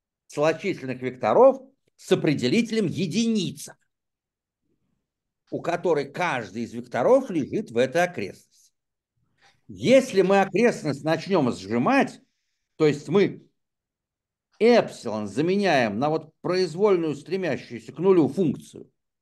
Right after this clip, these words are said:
то этого мы сделать не можем, согласно вот этой теореме. Что теорема говорит, что если мы здесь имеем убывающую функцию,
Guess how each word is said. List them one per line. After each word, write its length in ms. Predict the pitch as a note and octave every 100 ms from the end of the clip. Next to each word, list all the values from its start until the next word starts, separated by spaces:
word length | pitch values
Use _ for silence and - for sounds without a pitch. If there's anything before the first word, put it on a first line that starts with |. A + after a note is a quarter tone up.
| _ _ _ _ _ _ _ _ _ _ _ _ -
то 140 | D#3
этого 480 | D3+ F#3+ C4+ C#4+ C#4+
мы 180 | A3 B3
сделать 440 | F3 D3+ A#3 -
не 140 | A3+
можем, 720 | C4+ B3 A#3+ G3+ D3+ F#3+ F3 _ _ _ _ _ _ _ _ _ _ _
согласно 600 | E3+ C3+ C#3+ A#3+ B3 A3+
вот 200 | F3 E3+
этой 220 | A3 A#3+
теореме. 680 | A#3 A#3 G3 C#3+ A#2+ G#2+ G#2+
Что 140 | -
теорема 460 | B2 D#3 G3 B3+ C4
говорит, 340 | G#3 G#3+ G#3
что 140 | G#3 G3
если 320 | A3 G3 E3
мы 140 | E3
здесь 280 | E3 F3+ F3
имеем 320 | F#3+ F#3 D3+
убывающую 640 | D#3 F3 F#3+ D3 A#2+ - E3
функцию, 640 | E3 D#3 - _ - -